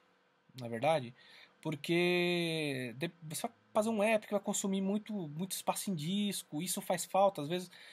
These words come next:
o seu app de repente vai concorrer com outros, então na hora que o cara desinstalar pra instalar um novo,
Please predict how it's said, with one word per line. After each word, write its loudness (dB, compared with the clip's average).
o -12
seu 2
app 2
de -2
repente -2
vai 2
concorrer 0
com -4
outros, 2
então -2
na 2
hora 4
que -14
o -20
cara 4
desinstalar 4
pra 2
instalar 6
um 4
novo, 0